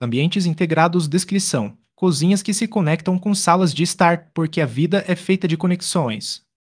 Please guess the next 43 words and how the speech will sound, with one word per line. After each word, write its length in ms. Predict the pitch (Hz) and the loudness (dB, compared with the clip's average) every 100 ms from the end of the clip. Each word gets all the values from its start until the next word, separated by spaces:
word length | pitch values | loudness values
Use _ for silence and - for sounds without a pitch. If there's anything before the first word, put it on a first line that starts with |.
| _ - | _ -8
Influências 600 | 135 135 131 143 156 143 | -4 2 2 2 0 -4
do 140 | 127 | 0
estilo 380 | 160 - - 160 | 0 2 2 2
Bauhaus 420 | 139 135 135 151 | 4 4 4 4
na 120 | 165 165 | 2 2
arquitetura 580 | 185 185 190 185 175 | 2 0 -2 0 2
moderna. 440 | 185 180 139 147 160 | 4 4 4 2 0
Como 280 | 160 185 160 | 0 2 4
a 40 | |
Bauhaus 420 | 135 139 143 147 | 4 6 6 4
mudou 300 | 156 147 170 | 2 4 6
o 60 | 175 | 6
jogo. 240 | 131 156 | 4 4
A 40 | 143 | 4
Bauhaus 400 | 131 135 156 156 | 4 6 6 4
não 280 | 180 196 202 | 4 4 4
é 80 | 185 | 2
só 240 | 185 190 | 4 2
uma 120 | 196 | 4
palavra 400 | 196 180 175 175 | 4 4 4 4
difícil 440 | 165 180 180 180 196 | 2 2 0 0 2
de 100 | 185 | 0
pronunciar, 720 | 190 185 196 - 185 139 147 - _ | 2 2 2 2 4 4 2 -12 _
mas 160 | - 185 | 2 2
também 320 | - 180 175 | 4 6 6
um 120 | 185 | 6
dos 160 | 185 170 | 4 2
estilos 480 | 170 - 156 160 151 | 2 2 2 2 2
de 120 | 170 | 2
arquitetura 600 | 175 175 185 180 180 180 | 2 0 -4 -2 0 2
mais 380 | 156 160 170 - | 4 2 2 0
influentes 640 | 190 - 202 170 180 160 | 0 2 2 4 2 0
do 120 | 127 | 0
século 460 | 139 - 160 208 196 | -2 0 0 2 0
vinte. 520 | 120 117 110 - - _ _ _ - | 0 -4 -4 -10 -12 _ _ _ 0
Ela 160 | 165 | 0
pegou 320 | 175 196 160 190 | 2 2 2 4
a 40 | |
arquitetura 640 | 190 185 - 196 190 190 190 | 2 0 -4 0 2 2 2
e 80 | 185 | 0
deu 140 | 156 | 4
um 80 | 196 | 4
chacoalhão. 680 | 196 185 175 165 143 117 113 | 4 0 0 0 0 -2 -6